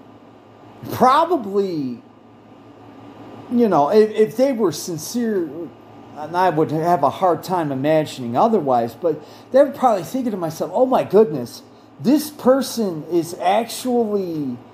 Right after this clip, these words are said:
considered themselves the worst sinner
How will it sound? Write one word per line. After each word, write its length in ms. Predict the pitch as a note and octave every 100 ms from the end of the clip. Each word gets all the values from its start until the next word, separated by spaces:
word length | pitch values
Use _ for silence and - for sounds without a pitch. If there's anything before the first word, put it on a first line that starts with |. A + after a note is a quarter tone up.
| - - - - - - -
considered 720 | G#3 G3+ - - A#3+ C4 F#3+
themselves 840 | G#3 F#3 D#3 - F#3+ E3+ D3 A#2+ -
the 140 | E3
worst 560 | C#3 F3+ C4 A3 - -
sinner 520 | A3+ A3+ D#3 C#3+